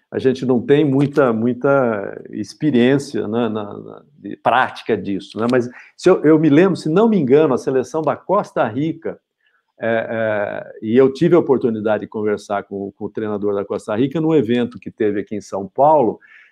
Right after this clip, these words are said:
é, é, que tinha um sociólogo na comissão técnica, né?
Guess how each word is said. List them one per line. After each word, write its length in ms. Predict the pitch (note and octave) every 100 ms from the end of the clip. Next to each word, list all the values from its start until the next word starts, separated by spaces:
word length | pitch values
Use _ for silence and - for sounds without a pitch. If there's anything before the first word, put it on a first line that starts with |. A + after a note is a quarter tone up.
| _ -
é, 340 | A2+ A#2 A2
é, 380 | A#2 A2+ A2 G#2
que 240 | - - -
tinha 280 | - F#3+
um 120 | G#3 D3+
sociólogo 880 | F#3+ G3+ G#3 A3+ E3 D#3 C3 G#2
na 120 | G#2+ G2+
comissão 480 | A2 G#2 - G#2
técnica, 640 | G2 - G#1 _ - _ -
né? 240 | A2+ C3+